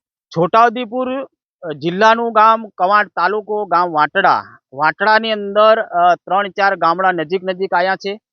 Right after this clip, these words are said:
એમાં છોકરાઓને વાલસિંહભાઈ જે ટ્યુશન કરાવી રહ્યા છે, વગર પૈસા લીધા વગર ટ્યુશન કરાવીએ છે, બે થી ત્રણ કલાક.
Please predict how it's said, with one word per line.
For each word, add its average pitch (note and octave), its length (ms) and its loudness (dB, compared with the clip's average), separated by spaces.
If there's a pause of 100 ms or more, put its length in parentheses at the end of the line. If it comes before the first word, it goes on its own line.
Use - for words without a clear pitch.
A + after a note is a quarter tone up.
(280)
એમાં F#3+ 240 0
છોકરાઓને F#3+ 720 -2
વાલસિંહભાઈ E3+ 1000 -4 (360)
જે G#3+ 180 2
ટ્યુશન A#3+ 420 -4
કરાવી A#3 400 2
રહ્યા A3+ 200 0
છે, A3+ 160 -6
વગર G#3 600 0 (340)
પૈસા A3 400 2
લીધા A3+ 360 0
વગર A#3+ 320 -2
ટ્યુશન A3 340 -12
કરાવીએ G#3 420 -6
છે, G#3 140 -12
બે F3 200 -4
થી G3+ 180 -6
ત્રણ G#3 360 2
કલાક. G#3 380 2